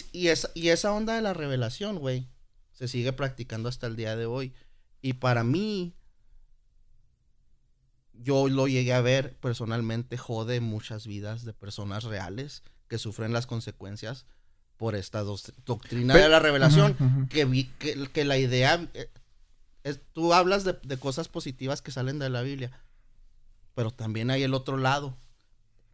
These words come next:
Speaker 1: Esta onda de la revelación, la idea esa viene de la Biblia.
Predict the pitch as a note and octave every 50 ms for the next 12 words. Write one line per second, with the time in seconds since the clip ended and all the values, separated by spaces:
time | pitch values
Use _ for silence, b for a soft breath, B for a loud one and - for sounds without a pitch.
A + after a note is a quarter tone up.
0 | _ _ _ _ - C3 B2+ B2+ E3 E3 F3 F#3 G3 G3+ G3 F3+ E3+ E3 C#3+ C3
1 | A#2+ A2 - F#3 G3+ A3 G#3 E3 D3 C#3+ C3 B2+ C3+ D3+ E3 - F#3+ F#3+ F3 D#3
2 | E3 F3 E3+ D#3+ C#3 A2 A#2+ F3+ A#3+ A#3+ E3 C3+